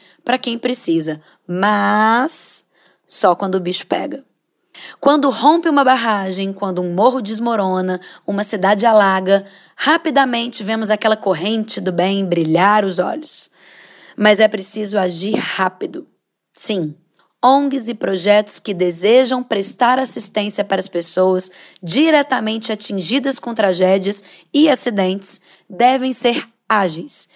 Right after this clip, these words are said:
e colocar campanhas pra rodar quase que simultaneamente ao ocorrido,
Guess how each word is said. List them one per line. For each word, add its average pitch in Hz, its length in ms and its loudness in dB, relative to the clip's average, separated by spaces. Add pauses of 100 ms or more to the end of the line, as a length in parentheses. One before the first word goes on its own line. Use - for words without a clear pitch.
(200)
e 214 60 -4
colocar 214 440 0
campanhas 285 540 0
pra 262 140 0
rodar 202 400 2 (260)
quase - 300 2
que 320 100 0
simultaneamente 311 1300 -2 (280)
ao 247 200 2
ocorrido, 180 680 -2